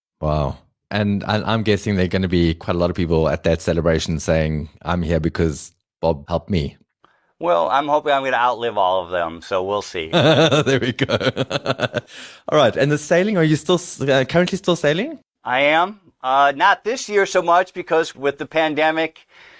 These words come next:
Speaker 2: nobody wants to have people, you know, when, when we race, we're literally shoulder to shoulder.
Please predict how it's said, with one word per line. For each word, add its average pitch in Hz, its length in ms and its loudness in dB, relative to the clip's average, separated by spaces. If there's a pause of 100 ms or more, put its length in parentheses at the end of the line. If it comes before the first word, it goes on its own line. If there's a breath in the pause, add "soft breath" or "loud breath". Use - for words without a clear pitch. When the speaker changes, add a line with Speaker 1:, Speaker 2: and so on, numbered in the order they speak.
(180 loud breath)
Speaker 2:
nobody 147 300 0
wants 147 280 0
to 143 100 -6
have 139 440 2
people, 139 560 -2 (120)
you - 80 -14
know, 180 100 -6
when, 196 280 -8
when 220 180 -2
we 208 120 2
race, 214 460 0
we're 160 260 0
literally 196 360 2
shoulder 170 440 0
to 143 80 -2
shoulder. 120 680 2